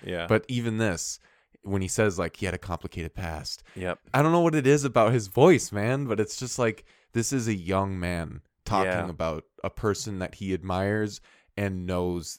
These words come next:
Speaker 2: regrets his past, and he admires
Speaker 1: Yes.
Speaker 2: that about him. Like,
Speaker 1: Oh.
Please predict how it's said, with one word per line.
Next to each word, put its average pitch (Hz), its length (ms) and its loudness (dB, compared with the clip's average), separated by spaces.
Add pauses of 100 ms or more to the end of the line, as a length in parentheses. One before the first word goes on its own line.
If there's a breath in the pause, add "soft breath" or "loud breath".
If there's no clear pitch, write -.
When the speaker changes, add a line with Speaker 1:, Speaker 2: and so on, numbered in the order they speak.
(160)
Speaker 2:
regrets 95 800 -2
his 101 200 -8
past, 82 560 -2
and 90 100 -10
he 107 220 0
admires 95 300 2
Speaker 1:
Yes. 90 80 -4
Speaker 2:
that 95 140 2
about 98 280 2
him. 104 120 -4
Like, 120 160 4
Speaker 1:
Oh. 98 460 2